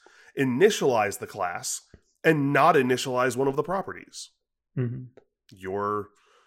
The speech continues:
Speaker 1: your instantiator, your initializer, has to set everything,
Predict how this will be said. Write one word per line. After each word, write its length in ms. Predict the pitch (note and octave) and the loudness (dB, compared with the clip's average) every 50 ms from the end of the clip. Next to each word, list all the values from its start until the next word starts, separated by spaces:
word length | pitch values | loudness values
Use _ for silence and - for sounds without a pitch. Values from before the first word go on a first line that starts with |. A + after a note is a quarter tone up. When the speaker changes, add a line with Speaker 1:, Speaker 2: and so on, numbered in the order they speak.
| _ _ _ - | _ _ _ -18
Speaker 1:
your 260 | - G2+ G2 G#2+ A2+ | -10 -8 -6 -4 -4
instantiator, 1040 | A2+ A2+ G#2+ - - - B2+ C3+ D3+ D3 - B2 A2+ G2+ F#2+ F#2 F2 F2 F2 F2+ F#2+ - _ _ _ _ _ _ _ _ _ _ - | -4 -6 -6 -6 -4 0 2 2 2 2 0 -4 -4 -4 -2 -2 -4 -4 -6 -8 -10 -12 _ _ _ _ _ _ _ _ _ _ -10
your 180 | G#2+ G2 G2 | -6 -6 0
initializer, 760 | G2 A#2+ D#3+ D3+ - C3+ A2 F#2+ F2+ F#2 F#2+ - F#2 F2 F#2+ - _ _ _ - | 2 2 2 2 0 -2 -2 -2 -2 -2 -2 -4 -6 -8 -8 -10 _ _ _ -18
has 540 | - - - D#3 D3 C#3+ D3 D3 - - - | -16 -8 -2 0 2 2 2 0 -4 -8 -8
to 280 | - - - C3+ A#2+ A#2 | -8 -6 -6 -4 -4 -4
set 440 | - - - - C3+ B2 A#2 - - | -4 -4 -4 -2 -2 -2 -2 -4 -6
everything, 720 | - A#2 A#2 G#2 A2 G2+ F#2+ - G2 F2 E2 D#2+ E2+ - | -6 -6 -4 -4 -6 -8 -8 -8 -10 -10 -8 -10 -12 -16